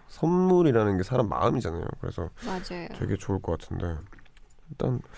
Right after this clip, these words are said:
Speaker 1: 잘 보일 수 있는 방법은 나왔네요. 캔들이라도 하나 사가는
Speaker 2: 음, 캔들이라도 하나 사가는 것.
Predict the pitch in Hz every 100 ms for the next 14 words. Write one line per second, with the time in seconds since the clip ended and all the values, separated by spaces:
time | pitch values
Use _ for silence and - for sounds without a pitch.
0 | - - - 107 127 143 135 120 113 98
1 | 92 101 101 90 71 95 90 76 87 -
2 | - - - 151 151 143 135 - 82 87
3 | 95 98 95 95 87 196 185 - 269 262
4 | 208 175 170 165 - - 214 214 190 196
5 | 240 - - - 160